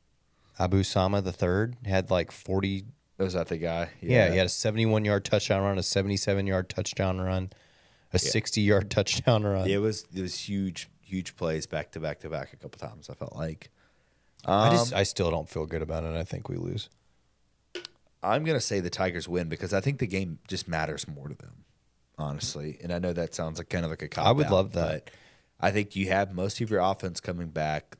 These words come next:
Speaker 2: The offensive line seems serviceable. It's really what can you get from your defense?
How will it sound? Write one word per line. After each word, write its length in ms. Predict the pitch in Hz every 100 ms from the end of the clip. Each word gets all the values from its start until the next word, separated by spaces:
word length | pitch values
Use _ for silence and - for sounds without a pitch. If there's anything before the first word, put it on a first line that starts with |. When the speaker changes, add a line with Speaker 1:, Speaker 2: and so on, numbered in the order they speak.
| _
Speaker 2:
The 180 | 85 80 -
offensive 420 | 95 98 104 104
line 240 | 95 95 92
seems 200 | 90 -
serviceable. 600 | 85 82 - 76 78 78
It's 200 | 82 -
really 600 | 92 104 110 104 98 92
what 380 | 76 82 95 -
can 160 | 98
you 80 | 95
get 180 | 90 76
from 160 | - 85
your 140 | 82
defense? 640 | 71 71 - 64 - -